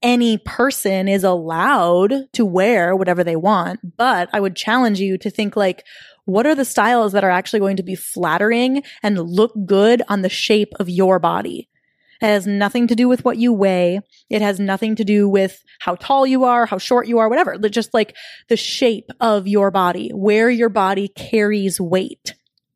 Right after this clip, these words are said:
There are certain tops that just don't look good on me. Could I wear them? Yes. Is it going to look the best? No.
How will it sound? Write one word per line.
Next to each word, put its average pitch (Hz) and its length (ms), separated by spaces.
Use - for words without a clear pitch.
There 262 120
are 277 100
certain 285 320
tops - 680
that 226 260
just 233 400
don't 226 320
look 214 380
good 208 200
on 185 240
me. - 300
Could 269 160
I 262 120
wear 226 320
them? 320 260
Yes. - 520
Is 254 160
it 247 120
going 247 240
to 262 120
look 208 540
the 202 180
best? 185 580
No. 254 460